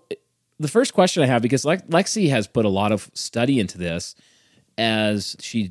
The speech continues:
takes her role as this Titus two oikodespot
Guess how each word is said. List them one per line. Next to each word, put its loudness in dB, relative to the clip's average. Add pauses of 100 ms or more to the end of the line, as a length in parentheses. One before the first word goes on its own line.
takes -6
her -2
role 2
as -6
this -6
Titus -4
two -2
oikodespot -4